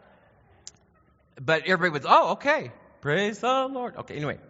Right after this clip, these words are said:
I won't do it. Play that funky music. But anyway, um, and so there,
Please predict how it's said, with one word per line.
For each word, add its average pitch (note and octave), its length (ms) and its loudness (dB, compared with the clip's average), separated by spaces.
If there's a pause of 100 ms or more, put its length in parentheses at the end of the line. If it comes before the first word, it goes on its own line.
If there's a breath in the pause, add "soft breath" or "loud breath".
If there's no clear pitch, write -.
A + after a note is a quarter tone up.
(280 loud breath)
I G2+ 40 -10
won't A2 220 -4
do G2 100 -6
it. E2 80 -8 (440)
Play A2+ 140 0
that - 100 -6
funky G#2+ 200 -6
music. G#2 240 -8
But F3 100 -6
anyway, F#3+ 200 -2 (160)
um, D#3 260 4 (1400 loud breath)
and E3+ 180 -2
so F3+ 320 2 (520 loud breath)
there, F#3+ 320 -2